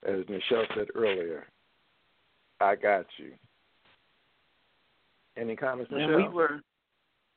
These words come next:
Speaker 2: we were talking about that steadfast faith, and, uh, I just wanted to, I said, "Let me, let me look up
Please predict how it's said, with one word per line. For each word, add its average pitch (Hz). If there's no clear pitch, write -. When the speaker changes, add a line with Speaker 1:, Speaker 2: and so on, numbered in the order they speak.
Speaker 2:
we 170
were 175
talking 190
about 147
that 147
steadfast 156
faith, 135
and, 151
uh, 139
I 165
just 165
wanted 151
to, 131
I 247
said, 262
"Let 339
me, 294
let 240
me 240
look 165
up 156